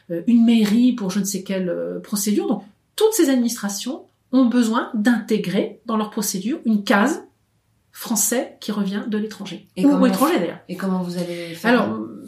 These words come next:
Speaker 1: moi, ce que je pense serait utile, ce serait d'avoir effectivement une plateforme, au moins une plateforme ressources.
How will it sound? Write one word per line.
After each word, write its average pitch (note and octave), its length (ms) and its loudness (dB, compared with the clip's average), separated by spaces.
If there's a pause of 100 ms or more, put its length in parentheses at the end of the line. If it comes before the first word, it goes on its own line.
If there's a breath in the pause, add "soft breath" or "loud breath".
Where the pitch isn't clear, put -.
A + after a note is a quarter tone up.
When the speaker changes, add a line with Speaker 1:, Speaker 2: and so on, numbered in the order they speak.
(140)
Speaker 1:
moi, C4 160 4
ce B3+ 100 0
que B3 140 0
je A3+ 120 2
pense C4 320 0
serait A#3 200 -4
utile, A#3 300 -4
ce C4 160 -2
serait - 160 -4
d'avoir A3 200 0
effectivement A3+ 220 -2
une G#3 80 0
plateforme, G#3 460 -4
au D4 200 6
moins D4+ 200 4
une B3+ 100 4
plateforme G#3+ 380 -2
ressources. - 580 -8